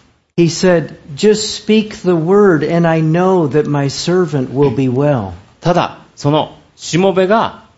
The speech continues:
Speaker 2: 癒されるようにお言葉をください。そうすれば、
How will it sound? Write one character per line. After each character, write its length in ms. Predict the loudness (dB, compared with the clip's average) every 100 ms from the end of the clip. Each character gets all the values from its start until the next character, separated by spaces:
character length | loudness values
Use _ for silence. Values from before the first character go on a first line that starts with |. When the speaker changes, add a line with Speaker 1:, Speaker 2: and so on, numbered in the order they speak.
| _ _ -4
Speaker 2:
癒 180 | 0 0
さ 160 | 2
れ 140 | 0 0
る 80 | -2
よ 140 | -6
う 20 |
に 80 | -6
お 80 | -8
言 280 | -6 -4 0
葉 140 | 0
を 180 | 0 -4 -20 _ _ -10
く 80 |
だ 140 | -4 -2
さ 180 | 0 -2
い。 120 | -4 -12 _ _
そ 220 | _ -4 -4
う 60 |
す 120 | 0
れ 80 | 0
ば、 400 | 2 0 -4 -20